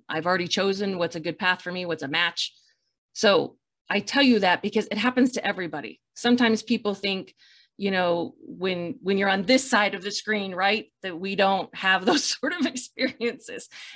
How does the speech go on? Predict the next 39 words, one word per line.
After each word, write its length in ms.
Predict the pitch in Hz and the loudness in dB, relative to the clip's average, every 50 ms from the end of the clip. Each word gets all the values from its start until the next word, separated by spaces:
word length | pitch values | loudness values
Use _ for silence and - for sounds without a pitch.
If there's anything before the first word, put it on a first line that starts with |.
| - - | -8 -2
And 140 | 214 220 240 | 0 2 4
I 80 | 254 | 4
can 160 | 254 311 294 | 6 6 4
tell 120 | 294 349 370 | 4 4 4
you 200 | 339 311 277 - _ _ _ _ _ _ - | 4 2 2 -2 _ _ _ _ _ _ -6
that 320 | 214 220 233 247 240 - | -4 -2 -2 -2 -2 -4
is 160 | - 233 233 | -6 -6 -4
not 200 | 240 226 240 240 | -2 -2 -4 -4
true. 300 | - - 285 285 247 - | -6 -6 -6 -6 -6 -6
We 180 | 165 220 240 247 | -4 -2 -2 -2
have 220 | 233 254 262 247 | 0 -2 -2 0
them 180 | 233 262 254 233 | 4 4 4 4
all 160 | 233 233 240 | 2 -2 -6
the 80 | 233 240 | -6 -8
time, 460 | - 254 311 330 285 - - 247 - - | -8 -10 -8 -6 -6 -6 -8 -8 -6 -4
which 180 | 254 254 - | -4 -2 -2
is 100 | 302 269 | 0 2
why 220 | 277 339 359 359 370 | 6 6 6 6 6
we 100 | 370 320 | 4 2
get 140 | 403 415 | 2 2
to 80 | 415 - | 2 4
help 160 | 415 415 427 415 | 2 4 6 6
other 200 | 392 403 403 403 | 6 6 6 4
people 320 | - 440 427 415 339 330 | 4 4 4 6 6 6
with 120 | 311 277 - | 6 4 4
them. 200 | 202 - - - | 4 2 2 2
<laughs> 1200 | 339 427 - 415 427 - - _ _ _ _ _ _ _ _ _ - - - - - _ _ - | 2 2 2 0 -2 -4 -8 _ _ _ _ _ _ _ _ _ -20 -20 -20 -20 -20 _ _ -2
'Cause 140 | 226 226 254 | 0 4 6
I've 200 | 285 302 294 285 | 6 6 6 4
lived 180 | 339 403 415 427 | 2 0 0 0
through 140 | 339 330 294 | -2 0 0
this 220 | 302 311 311 - | 0 0 -2 -2
and 80 | 220 214 | -4 -2
now 180 | 269 311 320 | 0 2 2
I 100 | 320 320 | 2 2
get 160 | 277 311 311 311 | 0 -2 -4 -4
to 80 | 302 277 | -4 -4
help 260 | 285 277 254 - - | -4 -4 -4 -4 -6
people. 400 | 240 226 - 170 160 135 - | -8 -8 -8 -8 -12 -12 -12